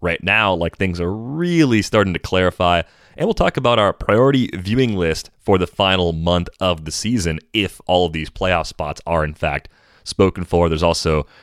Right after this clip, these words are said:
a piece that Tom Verducci wrote about the Rays' approach to relievers that's somewhat related to things we've talked about this week, so we'll probably dig into that a bit later in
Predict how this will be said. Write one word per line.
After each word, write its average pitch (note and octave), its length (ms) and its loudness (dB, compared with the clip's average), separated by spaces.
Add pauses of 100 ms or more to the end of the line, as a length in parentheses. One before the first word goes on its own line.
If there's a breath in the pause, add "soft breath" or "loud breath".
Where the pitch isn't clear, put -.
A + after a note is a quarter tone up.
(120 soft breath)
a - 80 -8
piece - 220 -4
that - 140 -12
Tom F2 240 -2
Verducci F#2+ 500 0
wrote F#2 220 6
about D#2 300 -2
the D2+ 80 -4
Rays' D#2+ 340 0
approach D#2 400 -6
to E2 100 -8
relievers G#2+ 500 0
that's - 220 -2
somewhat D#2+ 500 -4
related D2+ 420 -8
to - 60 -8
things D#2 240 -12
we've D2 120 -16
talked F#2+ 240 -6
about F#2 160 0
this G2 160 -4
week, D3 200 -2
so - 140 -6
we'll D2+ 60 -6
probably D#2 180 -6
dig D2+ 220 -8
into D#2 160 -8
that D#2 280 -4 (280 soft breath)
a - 80 -6
bit D#2 320 -8
later F2+ 560 -2 (320)
in F#2+ 280 -2